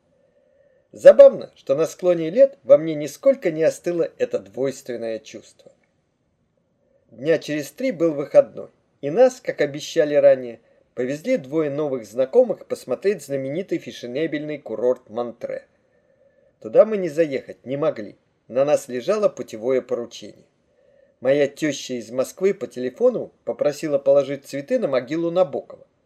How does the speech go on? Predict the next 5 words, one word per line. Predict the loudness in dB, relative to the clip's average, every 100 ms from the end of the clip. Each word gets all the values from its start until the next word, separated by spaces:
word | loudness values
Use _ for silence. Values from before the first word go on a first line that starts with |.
| _ _ _ _ _ _ _ _
Категорической | -16 -12 -2 0 0 -6 -12 -12 0
та | 2 2
просьба | 0 -6 -4 -6 -8 -10
не | -6
была, | -2 0 0